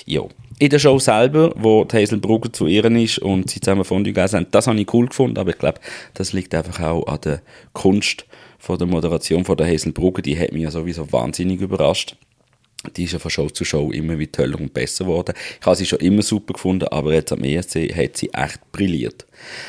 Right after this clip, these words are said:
Dann, wenn ich Show oder welches Lied ist jetzt auch so ein bisschen mässig gewesen, Malta. Malta finde sehr viel sehr toll, weil es halt, glaub ich, einfach so ein bisschen obszön ist und das gefällt halt gewissen Leuten.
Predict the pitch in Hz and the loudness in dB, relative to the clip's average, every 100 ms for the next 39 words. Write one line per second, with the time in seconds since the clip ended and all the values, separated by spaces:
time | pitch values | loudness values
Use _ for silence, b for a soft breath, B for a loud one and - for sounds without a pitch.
0 | B B - 123 135 - 110 113 120 - | B B 6 6 6 4 4 4 4 4
1 | 107 107 117 - 98 98 87 92 90 95 | 6 6 6 2 0 2 2 2 2 2
2 | 95 87 92 - 85 90 - 85 80 87 | 0 0 -4 -4 -4 -4 -4 -2 0 0
3 | - - - - 107 104 - _ _ _ | -2 -8 -8 0 2 0 -2 _ _ _
4 | _ _ _ 87 80 69 - - - 50 | _ _ _ -10 -6 -6 -6 -10 -8 -10
5 | - - 98 127 135 123 - 95 98 92 | -10 -6 2 2 4 2 2 2 2 2
6 | - - - - 92 90 - 87 80 78 | 0 -6 -4 4 4 4 2 -2 -2 -4
7 | - - 76 - - 98 98 185 262 - | -4 0 0 -2 -4 2 4 4 0 -4
8 | _ - B B B B - 92 - 82 | _ -20 B B B B -6 -4 0 2
9 | 78 - - - - 76 80 76 90 82 | 2 -2 -14 -14 -8 -4 -2 -2 -2 -6
10 | 78 - - - - - 147 139 135 123 | -6 -6 -8 -8 -4 2 4 4 2 0
11 | - 98 - 82 - - 120 120 120 - | -2 -4 -4 -6 -6 0 0 2 -2 -2
12 | 110 107 110 101 101 - | -4 -4 -4 -2 -4 -6